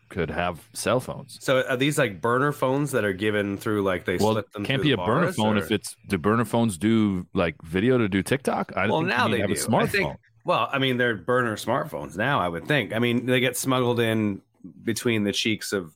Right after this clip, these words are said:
Speaker 2: you know, loved ones, I would assume.
Speaker 1: There are accounts like, like, you know, prisoners who are in here for time and they're pumping out a TikTok a day.
Speaker 2: Well, I mean, the, here's the thing. You can fashion a shiv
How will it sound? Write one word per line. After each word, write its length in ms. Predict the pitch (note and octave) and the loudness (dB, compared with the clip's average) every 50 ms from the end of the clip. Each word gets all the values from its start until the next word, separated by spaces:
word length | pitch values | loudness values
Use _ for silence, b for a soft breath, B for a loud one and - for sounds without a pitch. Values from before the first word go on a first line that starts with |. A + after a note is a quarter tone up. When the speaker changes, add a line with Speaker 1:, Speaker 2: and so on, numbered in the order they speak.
| _ | _
Speaker 2:
you 80 | - F#2+ | -4 -2
know, 140 | F#2 F2 E2 | -2 0 0
loved 260 | F2+ A2 B2+ C3 A2+ | 0 0 0 0 0
ones, 220 | F#2+ E2+ E2+ E2 | 0 0 0 0
I 100 | D#2+ D#2+ | 0 0
would 120 | D#2+ D#2 D2+ | 0 -2 -2
assume. 420 | - - - C#3 B2+ F#2+ E2+ E2+ - - | -4 -2 0 0 0 0 -2 -4 -4 -2
Speaker 1:
There 140 | D#3+ F#3+ F#3+ | 0 2 2
are 120 | F3+ E3+ | 2 2
accounts 600 | D#3 C#3+ - - D3 D#3+ G#3+ A#3 - - - - | 0 -2 -4 -4 -2 0 0 0 -2 -4 -4 -2
like, 320 | G#2+ G#2+ G#2+ G#2 - - - | 0 0 0 0 -2 -6 -4
like, 300 | - A#2 G#2+ G2+ - - _ _ _ _ _ _ - A2 - - | 0 0 0 0 -2 -8 _ _ _ _ _ _ -20 -20 -10 -4
you 140 | C3 B2 A#2 | 0 2 2
know, 200 | A2+ G#2 G#2 G#2+ - | 2 2 0 -2 -4
prisoners 460 | - - C#3+ D3+ D3 C#3+ B2+ A#2+ - | -2 0 0 2 2 2 0 0 2
who 140 | - A#2+ A#2 | 2 2 4
are 200 | A2 G#2+ G#2 G#2+ | 4 4 4 2
in 100 | B2+ C#3 | 2 0
here 220 | B2+ G#2+ A#2 A2+ G#2 | 0 0 0 0 0
for 220 | - - G2 F2 | 0 0 0 0
time 440 | - - G#2 A2 C#3+ G#3 F3+ F#2 C#2 | 0 -2 -2 0 2 2 2 0 -2
and 120 | D#2+ F#2 | -2 0
they're 100 | A2 A2+ | 0 0
pumping 400 | - - - B2+ C#3 C3 C3 A#2+ | 0 0 -2 -2 0 0 0 0
out 260 | A#2 A2+ A2+ A2 G2 | 2 2 2 0 0
a 40 | G2+ | -4
TikTok 480 | - - C3 - - - A#2 A2+ A2 - | -4 -2 -4 -2 0 2 2 2 2 0
a 80 | G#2 | 0
day. 400 | F2+ F#2 G#2 C#3+ F#3+ D#3+ - - _ B B B B B B B B B B B B B B B | 2 2 2 2 2 0 -2 -6 _ B B B B B B B B B B B B B B B
Speaker 2:
Well, 200 | - D#3 F3+ - - | -2 0 0 0 0
I 60 | F3 | 0
mean, 260 | F3 F3+ F3 - - - _ | 2 2 0 -2 -4 -10 _
the, 300 | - A#2 C3 B2+ D#3+ E3+ - - - - | -10 -4 2 2 4 4 2 0 -6 -4
here's 260 | - F#3 G3 F3+ C#3+ | 0 2 2 2 2
the 40 | C3+ | 0
thing. 320 | - C3+ F#2+ C2 C2 F2 | 0 0 0 0 -2 -2
You 140 | C#3 F#3+ G#3 | 0 0 2
can 240 | - A3 G3+ F#3 - | 2 2 0 0 -2
fashion 500 | - - - D#3 D#3 E3 D#3 - C#3 A2+ | -4 -4 -2 -2 -2 -2 -2 -2 -2 0
a 60 | G#2 | 0
shiv 600 | - - - - D#3+ C#3 G#2+ E2+ D2 C#2 - - | 0 0 0 2 2 4 4 2 0 -2 -8 -14